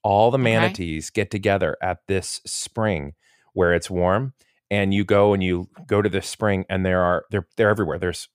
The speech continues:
Speaker 1: hundreds and hundreds of manatees in this little tiny area, and you just watch manatees, and it's beautiful, and they're so dear, and there's little baby ones.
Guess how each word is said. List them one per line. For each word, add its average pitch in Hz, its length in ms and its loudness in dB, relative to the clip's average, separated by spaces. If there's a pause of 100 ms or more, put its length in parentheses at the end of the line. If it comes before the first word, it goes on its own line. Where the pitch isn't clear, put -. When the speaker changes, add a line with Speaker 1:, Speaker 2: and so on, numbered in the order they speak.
(160)
Speaker 1:
hundreds 120 480 -2
and 85 100 -8
hundreds 85 260 -4
of 82 80 -8
manatees 82 500 -4
in 87 80 -10
this 87 140 -10
little 104 300 0
tiny 92 520 -2
area, 82 440 0
and 85 160 -8
you 82 60 -8
just - 240 -8
watch 110 220 -4
manatees, 139 380 -4
and 95 100 -4
it's 98 100 -8
beautiful, 104 540 -6
and 90 180 -4
they're 87 160 0
so 90 280 -4
dear, 87 380 -8 (180)
and 107 100 -2
there's 87 120 0
little 82 180 -6
baby 92 240 -6
ones. 98 380 -10